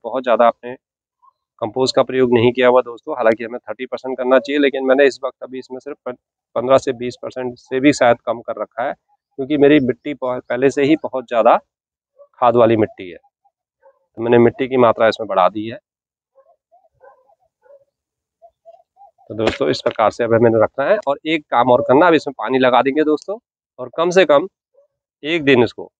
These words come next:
आज जैसे अभी मैं morning में लगाया दोस्तों, अभी मैं morning का समय है, अभी मैं morning में लगा रहा हूँ। वैसे तो हमें evening में लगाना चाहिए, लेकिन evening में समय नहीं मिल पाता, इसलिए आज मैं इसको morning में लगा रहा हूँ मैं।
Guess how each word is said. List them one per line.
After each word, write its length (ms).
आज 180
जैसे 200
अभी 160
मैं 140
morning 400
में 60
लगाया 320
दोस्तों, 300
अभी 120
मैं 160
morning 320
का 100
समय 260
है, 120
अभी 680
मैं 140
morning 340
में 60
लगा 240
रहा 100
हूँ। 120
वैसे 180
तो 100
हमें 200
evening 320
में 80
लगाना 320
चाहिए, 280
लेकिन 280
evening 300
में 80
समय 260
नहीं 100
मिल 120
पाता, 280
इसलिए 240
आज 120
मैं 80
इसको 200
morning 320
में 80
लगा 220
रहा 100
हूँ 80
मैं। 120